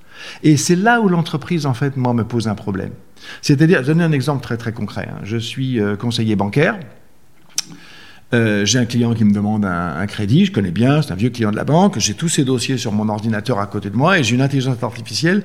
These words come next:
qui me dit : « Non, il faut pas lui prêter, euh, il y a trop de risques. »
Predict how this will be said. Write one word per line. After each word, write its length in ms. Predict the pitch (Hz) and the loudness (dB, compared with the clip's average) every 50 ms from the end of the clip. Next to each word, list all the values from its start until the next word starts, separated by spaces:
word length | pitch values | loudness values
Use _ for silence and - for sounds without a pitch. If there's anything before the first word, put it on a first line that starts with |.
| - - - - - - - | -4 -12 -18 -18 -18 -8 2
qui 100 | - 147 | 2 4
me 100 | 139 151 | 4 6
dit : « 160 | 135 151 151 | 4 6 6
Non, 300 | 151 170 208 - - - - - - - - - | 6 6 6 4 2 -4 -16 -18 -20 -14 -4 -2
il 80 | 151 131 | -2 0
faut 120 | - 147 | 0 0
pas 120 | 139 180 180 | 2 4 4
lui 160 | 185 180 175 | 4 2 0
prêter, 540 | - - 151 135 - 143 151 208 277 - - - - - - - | 0 0 -2 0 2 2 2 2 0 -4 -14 -20 -20 -14 -4 0
euh, 140 | 123 123 127 | 2 2 4
il 60 | 131 | 4
y 40 | 139 | 2
a 60 | 135 | 2
trop 240 | 135 - - 190 190 | 0 0 0 2 2
de 80 | 175 | 4
risques. » 420 | 156 147 131 - - - - - | 2 0 0 -4 -6 -8 -10 -16